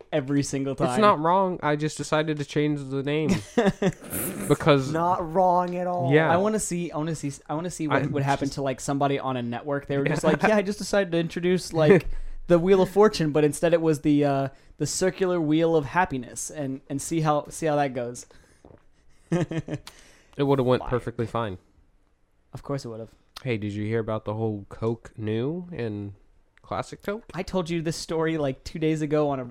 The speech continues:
Speaker 1: on a road trip. You are stealing my story, sir. How
Speaker 2: Hey,
Speaker 1: dare you?
Speaker 2: uh,
Speaker 1: How
Speaker 2: obviously I
Speaker 1: dare
Speaker 2: told
Speaker 1: you?
Speaker 2: it because I'm the first one to tell the audience about this story.
Speaker 1: How dare you, sir?
Speaker 2: Well,
Speaker 1: That's
Speaker 2: I
Speaker 1: also
Speaker 2: dare.
Speaker 1: not, that's also not an old story.
Speaker 2: And I
Speaker 1: That's, that's also
Speaker 2: do.
Speaker 1: not a new story. You are not talking about anything n-,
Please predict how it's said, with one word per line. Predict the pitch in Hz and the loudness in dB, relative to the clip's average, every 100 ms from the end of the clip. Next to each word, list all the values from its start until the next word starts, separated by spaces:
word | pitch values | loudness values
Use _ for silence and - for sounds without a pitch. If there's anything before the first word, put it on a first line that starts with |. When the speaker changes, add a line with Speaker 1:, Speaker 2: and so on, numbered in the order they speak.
| - | -8
Speaker 1:
on | 147 135 | -4 -4
a | |
road | 131 143 170 165 | -2 0 0 0
trip. | - 180 180 - - - - 196 - _ _ _ | -2 -2 -2 -8 -12 -14 -16 -20 -20 _ _ _
You | 151 175 | -4 -2
are | 143 | -2
stealing | - 165 170 180 | -2 -2 0 0
my | 151 151 | 0 -2
story, | - 147 127 | -2 -2 -2
sir. | 120 - 110 104 | -4 -8 -10 -12
How | - 147 175 | -2 2 2
Speaker 2:
Hey, | 156 | 2
Speaker 1:
dare | 147 139 | 2 2
you? | 123 127 | 0 0
Speaker 2:
uh, | 120 117 107 104 101 95 95 98 - _ _ _ _ | 2 4 2 0 0 -2 -2 -4 -6 _ _ _ _
Speaker 1:
How | - - 151 147 151 156 151 _ - | -20 -2 2 2 2 0 -6 _ 2
Speaker 2:
obviously | 127 127 123 - 113 | 4 4 0 -2 0
I | 107 | 2
Speaker 1:
dare | 143 | 4
Speaker 2:
told | 117 101 | 2 0
Speaker 1:
you? | |
Speaker 2:
it | 90 | -6
because | - 117 | -8 -6
I'm | 110 123 | -4 -2
the | 123 | -4
first | - 117 - | -4 -6 -6
one | 120 | -8
to | 117 | -8
tell | - 131 | -8 -8
the | 127 | -6
audience | 73 80 87 - | -8 -8 -10 -8
about | - - | -8 -8
this | 104 | -12
story. | - 113 | -14 -6
Speaker 1:
How | 135 131 131 120 | -2 0 -2 -4
dare | - 120 117 | -6 -6 -6
you, | 110 | -8
sir? | 107 - 98 - _ _ _ _ _ _ _ _ - | -12 -16 -18 -20 _ _ _ _ _ _ _ _ -8
Speaker 2:
Well, | 107 95 | -6 -2
Speaker 1:
That's | - | 0
Speaker 2:
I | 214 | 2
Speaker 1:
also | 127 | 6
Speaker 2:
dare. | 127 131 110 - | 8 8 8 2
Speaker 1:
not, | |
that's | 156 156 | -2 -2
also | 175 160 | -2 -2
not | 151 | -2
an | 139 | -2
old | 131 120 | -4 -4
story. | 120 | -2
Speaker 2:
And | 113 | 0
I | 101 | 0
Speaker 1:
That's, | 98 92 | -2 -2
that's | 95 98 | -4 -2
also | - | -2
Speaker 2:
do. | 139 | -4
Speaker 1:
not | 135 127 | -6 -8
a | |
new | 127 | -10
story. | 117 131 90 95 | -12 -16 -18 -12
You | 127 | -8
are | 131 | -6
not | 135 143 | -4 -4
talking | 143 | -4
about | 135 131 | -2 -4
anything | 127 127 | -6 -10
n-, | 113 113 | -10 -12